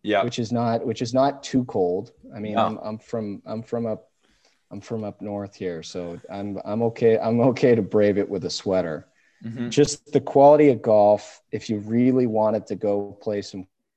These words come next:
Speaker 2: courses in states around there, there's some great stuff in Georgia and North Carolina too. But I, I think that was just clearly number one for me in the Southeast.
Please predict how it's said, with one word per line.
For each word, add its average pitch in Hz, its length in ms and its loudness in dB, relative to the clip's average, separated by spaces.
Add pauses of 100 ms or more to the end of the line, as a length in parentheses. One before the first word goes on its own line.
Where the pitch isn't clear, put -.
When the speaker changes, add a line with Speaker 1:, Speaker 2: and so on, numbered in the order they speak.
(120)
Speaker 2:
courses 98 480 -10
in 92 60 -12
states - 380 -12
around 92 240 -10
there, 95 360 -10 (300)
there's 92 200 -12
some 92 120 -12
great 107 380 -4
stuff 95 360 -6
in 87 100 -10
Georgia 90 400 -4
and 90 160 -6
North 87 240 -8
Carolina 90 500 -8
too. 87 500 -6 (560)
But 92 380 0 (200)
I, 104 120 2 (120)
I 120 120 6
think 127 260 0
that 117 160 8
was 110 180 4
just - 340 -4 (280)
clearly 101 440 0
number 95 340 0
one 92 320 -2
for 87 200 -12
me 87 300 -6
in 80 120 -10
the 78 80 -12
Southeast. - 760 -10